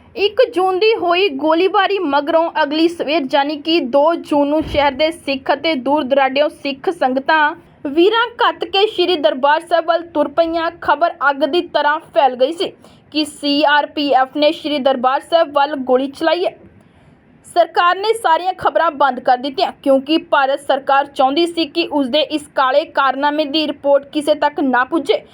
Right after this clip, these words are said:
ਇਸ ਲਈ ਅੰਮ੍ਰਿਤਸਰ ਵਿੱਚ ਤਾਇਨਾਤ ਵਿਦੇਸ਼ੀ ਪੱਤਰਕਾਰ ਨੂੰ ਪੰਜਾਬ ਵਿੱਚੋਂ ਬਾਹਰ ਚਲੇ ਜਾਣ ਦੀ ਫਰਮਾਨ ਜਾਰੀ ਕਰ ਦਿੱਤੇ ਗਏ। ਇਸ ਗੋਲੀਬਾਰੀ ਤੋਂ ਬਾਅਦ ਸ਼੍ਰੋਮਣੀ ਕਮੇਟੀ ਦੇ ਪ੍ਰਧਾਨ ਗੁਰਚਰਨ ਸਿੰਘ ਟੌੜਾ ਵੀ ਦੋ ਜੂਨ ਨੂੰ ਸ਼੍ਰੀ ਦਰਬਾਰ ਸਾਹਿਬ ਵਿਖੇ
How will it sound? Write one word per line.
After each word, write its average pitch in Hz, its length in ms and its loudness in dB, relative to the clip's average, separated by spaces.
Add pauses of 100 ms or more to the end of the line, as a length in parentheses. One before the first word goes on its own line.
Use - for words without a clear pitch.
(240)
ਇਸ 403 240 0
ਲਈ 427 160 2 (120)
ਅੰਮ੍ਰਿਤਸਰ 370 520 2
ਵਿੱਚ 349 220 -2
ਤਾਇਨਾਤ 302 600 0
ਵਿਦੇਸ਼ੀ 285 520 0
ਪੱਤਰਕਾਰ 294 540 0
ਨੂੰ 320 160 0
ਪੰਜਾਬ 294 640 0
ਵਿੱਚੋਂ 311 320 -2
ਬਾਹਰ 277 380 0
ਚਲੇ 285 320 0
ਜਾਣ 262 300 0
ਦੀ 294 160 -6
ਫਰਮਾਨ 262 540 -2
ਜਾਰੀ 240 280 0
ਕਰ 269 200 0
ਦਿੱਤੇ 320 280 -4
ਗਏ। - 200 0 (680)
ਇਸ 277 220 -4
ਗੋਲੀਬਾਰੀ 262 600 0
ਤੋਂ 294 140 2
ਬਾਅਦ 254 360 -2
ਸ਼੍ਰੋਮਣੀ 262 400 -2
ਕਮੇਟੀ 262 400 -2
ਦੇ 285 140 2
ਪ੍ਰਧਾਨ 269 580 -2
ਗੁਰਚਰਨ 269 600 -2
ਸਿੰਘ 302 280 -2
ਟੌੜਾ 285 520 2 (320)
ਵੀ 370 120 2
ਦੋ 311 320 2
ਜੂਨ 330 340 0
ਨੂੰ 359 180 -2
ਸ਼੍ਰੀ 330 240 -2
ਦਰਬਾਰ 269 420 0
ਸਾਹਿਬ 330 260 -2
ਵਿਖੇ 302 240 -2